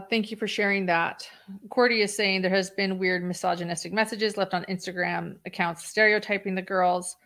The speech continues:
Somebody else asked, um, "Would you ever suspect a female? Why just a male?" I feel like we've covered that a good amount, uh, between why,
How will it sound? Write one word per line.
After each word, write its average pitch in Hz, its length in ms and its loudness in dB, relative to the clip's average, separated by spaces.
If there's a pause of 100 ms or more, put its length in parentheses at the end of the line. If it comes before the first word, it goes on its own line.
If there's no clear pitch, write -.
(380)
Somebody 240 360 6
else 202 220 8
asked, 190 560 4
um, 165 560 4 (140)
"Would 180 240 -2
you 180 80 6
ever 175 120 4
suspect 180 460 0
a 165 60 -2
female? 170 420 0
Why 170 140 6
just 170 200 -4
a 175 40 -6
male?" 165 340 2
I 208 80 2
feel 254 220 6
like 269 160 6
we've 254 160 0
covered 240 280 4
that 240 300 6
a 226 40 2
good 214 180 4
amount, 214 560 4 (500)
uh, 175 300 6 (100)
between 175 420 -4
why, 170 640 6